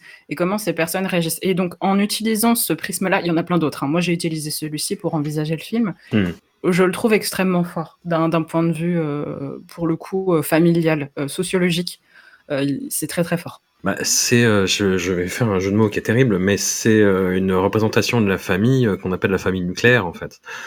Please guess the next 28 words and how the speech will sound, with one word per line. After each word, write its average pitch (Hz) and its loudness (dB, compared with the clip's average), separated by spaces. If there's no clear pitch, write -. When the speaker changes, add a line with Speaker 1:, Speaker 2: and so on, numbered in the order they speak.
Speaker 2:
C'est 90 -2
le, 90 -2
Speaker 1:
Voilà. 95 4
Speaker 2:
c'est - -2
vraiment 117 4
papa, 117 2
maman, 107 0
les 113 -2
enfants. 92 -4
Mais 139 4
dans 123 2
le, 95 0
Speaker 1:
Hmm. 87 -12
Speaker 2:
le 95 -8
contexte 123 -2
des 107 -2
années 107 0
quatre-vingts 127 2
et 107 2
dans 101 -2
différents 147 -4
Speaker 1:
Hmm. 175 0
Speaker 2:
pays 135 0
et 113 0
dans 104 -6
différentes 104 -6
classes 131 -2
sociales. 95 -2